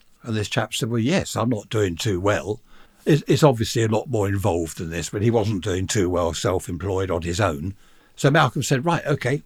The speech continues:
there's your first job. Go and rewire that house," <laughs> which he did. Now, Malcolm didn't employ him straight away. He said, "What I'll do initially is you do jobs for me and I'll give you a percentage."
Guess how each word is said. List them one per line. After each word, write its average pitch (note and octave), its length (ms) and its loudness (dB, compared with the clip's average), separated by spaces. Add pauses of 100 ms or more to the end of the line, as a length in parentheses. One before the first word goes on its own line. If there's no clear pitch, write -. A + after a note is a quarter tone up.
(120)
there's C3+ 220 2
your A#2+ 100 6
first C#3+ 380 2
job. A#2 260 -2
Go B2+ 160 2
and A#2 140 2
rewire G#2 480 0
that G#2 260 -6
house," - 460 -6 (420)
<laughs> - 480 -6
which D3+ 220 2
he A#2 160 2
did. D#3 340 0 (380)
Now, A2+ 140 2
Malcolm C3+ 400 4
didn't D#3 260 2
employ A2+ 380 2
him G2+ 160 0
straight A2 340 0
away. G2+ 360 0
He F#2 280 0
said, A2 280 -2
"What D3+ 200 4
I'll G#2+ 160 -2
do F#2+ 240 0
initially G2 680 -2
is G2 420 -6 (560)
you C3 240 4
do A2+ 240 4
jobs G2 380 0
for F2 260 -2
me G2+ 120 -2
and A#2 120 2
I'll A2+ 140 2
give G#2+ 220 0
you G2+ 140 0
a G2+ 60 0
percentage." G#2+ 720 -4